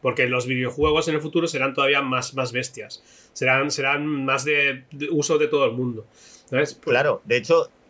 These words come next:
Speaker 2: eh, no sé si lo has comentado, que aparte, creo, yo había comentado lo de Nintendo, que también es un grupo que había metido dinero en Nintendo, y también han metido dinero en los esports, en la E S,
Speaker 1: Claro,
Speaker 2: que
Speaker 1: los
Speaker 2: es una de
Speaker 1: esports
Speaker 2: las
Speaker 1: parece una
Speaker 2: es uno de los
Speaker 1: tontería, pero
Speaker 2: es una de las
Speaker 1: cuidado.
Speaker 2: más fuertes de, de esports.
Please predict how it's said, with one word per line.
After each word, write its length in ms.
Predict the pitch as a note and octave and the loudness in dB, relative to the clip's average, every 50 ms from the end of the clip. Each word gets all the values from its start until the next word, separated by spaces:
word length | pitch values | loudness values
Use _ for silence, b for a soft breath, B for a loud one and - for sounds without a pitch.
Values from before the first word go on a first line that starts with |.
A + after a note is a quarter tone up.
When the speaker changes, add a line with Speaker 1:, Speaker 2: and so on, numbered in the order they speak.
| _ _ - | _ _ -10
Speaker 2:
eh, 240 | A#2 A2+ A2+ A2 G#2+ | -6 -6 -4 -4 -4
no 140 | G#2+ A2 A2 | -4 -6 -6
sé 100 | - C#3+ | -6 -6
si 120 | C3+ D#3 | -2 0
lo 60 | D3+ | 0
has 80 | C#3+ C#3+ | 0 0
comentado, 460 | - C#3+ C3+ B2+ B2+ B2 C#3 C#3+ D3+ | -2 -6 -4 -4 -2 0 -2 -2 -2
que 180 | A2+ A#2+ A2+ G2 - | -2 -4 -4 -4 -2
aparte, 640 | - G2+ G2 F#2+ - A2 A2 - C#3 C3+ C3 A#2+ A2 | -2 -2 -2 -2 -4 -4 -2 -2 -2 -2 -2 -4 -4
creo, 200 | - A2+ B2+ B2+ | -4 -4 -4 0
yo 180 | A#2+ A#2+ C3+ D3 - | 4 4 4 4 4
había 220 | - B2+ A#2+ B2+ C3+ | 0 0 0 0 -2
comentado 320 | D3+ D3+ D#3 D3+ D3+ D3 | -4 -8 -4 -2 -2 -2
lo 80 | D#3 D3 | 0 -2
de 80 | C#3+ | -4
Nintendo, 480 | B2+ C3 B2+ B2 G#2 D3+ E3 F#3 F#3 F3 | -6 -6 -8 -6 -6 -6 -4 -4 -4 -4
que 60 | D#3+ A2 | 0 0
también 220 | A2+ G#2 A2 A#2 | 0 -2 0 -6
es 100 | A#2+ - | -6 -6
un 80 | C#3+ C3+ | -6 -6
grupo 200 | B2 B2 A#2 A#2+ | -6 -4 -4 -2
que 80 | A#2+ A#2 | 0 0
había 180 | A#2+ A#2 A2+ | 0 0 -2
metido 1000 | A2+ A2+ G#2 A2+ A2+ A2+ A2 G#2+ G#2 G#2 G2+ G2+ G2+ G2+ G2+ G2 G2 G2 G2 F#2+ | -2 -4 -4 -4 -2 0 0 2 2 2 2 2 2 2 2 2 2 2 0 0
dinero 380 | F#2+ G2+ G2+ G#2+ G#2 G#2 G2+ G2 | -2 -2 -2 0 2 2 2 2
en 160 | G2 G2 G2 | 2 0 0
Nintendo, 440 | G2 G2 F#2+ G#2+ C3 D3+ D#3+ E3 - | 0 0 0 0 0 2 2 0 0
y 80 | B2 G#2 | 0 0
también 260 | A2+ G#2 G#2 A2+ B2+ | 0 0 0 2 0
han 120 | C#3+ D#3 | 0 0
metido 280 | D#3 D3 C#3+ D3+ C#3+ C3 | -2 -6 -4 -2 -2 0
dinero 280 | B2 A#2+ A#2 B2 C#3+ D#3 | 0 0 -2 -2 -2 2
en 60 | C#3+ | 0
los 160 | A#2+ - - | 0 0 0
esports, 520 | C3+ C3 - - - E2+ - - - - - - - | -12 -12 -8 -4 -4 -4 -4 -6 -14 -20 -20 -14 -6
en 440 | - G2 F#2+ F#2 F#2 F#2 F2+ F2+ F2 | -2 -2 0 0 0 -2 -4 -6 -6
la 160 | E2+ F2 F2+ | -4 -2 0
E 100 | G2+ A2+ | 0 0
S, 0 | B2 | 2
Speaker 1:
Claro, 320 | C#3 D3 E3+ F#3+ D3 A#2 | 0 0 2 0 0 -2
Speaker 2:
que 60 | - A#2 | -4 -6
Speaker 1:
los 100 | A#2+ - | -4 -2
Speaker 2:
es 60 | C#3+ | -2
una 80 | C3 | -2
de 40 | C3 | 0
Speaker 1:
esports 160 | C3+ E3 D#3+ | 0 -2 -2
Speaker 2:
las 40 | D#3 | 0
Speaker 1:
parece 180 | - E3+ E3+ F3 | 0 0 0 2
una 100 | F#3+ F#3 | 0 0
Speaker 2:
es 60 | F3 | 0
uno 60 | F3 | 0
de 20 | D#3+ | -2
los 80 | D3 | 0
Speaker 1:
tontería, 340 | D3 C#3+ D3 F#3+ G#3+ E3+ C#3+ | -2 0 0 0 0 0 0
pero 420 | C3 B2+ B2+ B2 B2 A#2+ A#2+ A#2 | 0 2 0 0 -2 -2 -6 -10
Speaker 2:
es 100 | B2 B2 | -12 -12
una 160 | C#3 D3 D3+ D3+ | -10 -10 -8 -6
de 60 | D3+ | -4
las 100 | D3+ C#3 | -4 -4
Speaker 1:
cuidado. 280 | B2 B2 D3+ E3 D3 - | -2 0 0 0 0 -2
Speaker 2:
más 80 | C3 | -8
fuertes 340 | C#3 D#3 D3+ - E3 E3 - | -12 -16 -10 -6 -6 -6 -4
de, 920 | C#3+ C#3 C3 B2+ A#2+ A#2+ A#2+ A#2+ A#2 A#2 A2+ A2 A2 A2 G#2+ G#2+ G2 G2 G2+ F#2+ | -4 -4 -2 -2 -2 -2 -2 -2 -2 -2 -2 -2 -2 -2 -2 -4 -6 -8 -8 -8
de 160 | A2 A2 A2+ | -8 -8 -8
esports. 320 | A#2+ A2+ _ - F#2+ - | -10 -12 _ -14 -14 -14